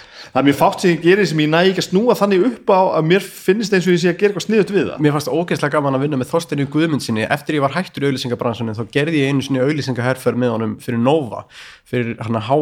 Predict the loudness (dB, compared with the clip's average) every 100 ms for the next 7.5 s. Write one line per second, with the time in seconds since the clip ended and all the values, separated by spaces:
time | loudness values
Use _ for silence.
0 | 2 0 -4 -6 -6 -4 -8 -8 -10 -8
1 | -4 0 0 0 -2 -4 -6 -4 -2 -2
2 | 0 0 0 -4 -18 -20 _ -4 -2 -4
3 | -2 -4 -4 -6 -2 0 0 0 0 0
4 | 0 0 0 -2 0 0 0 0 0 0
5 | 2 2 2 0 0 0 0 -2 -6 -6
6 | -6 -4 -4 -2 -4 -2 -4 0 0 0
7 | -2 -4 -2 0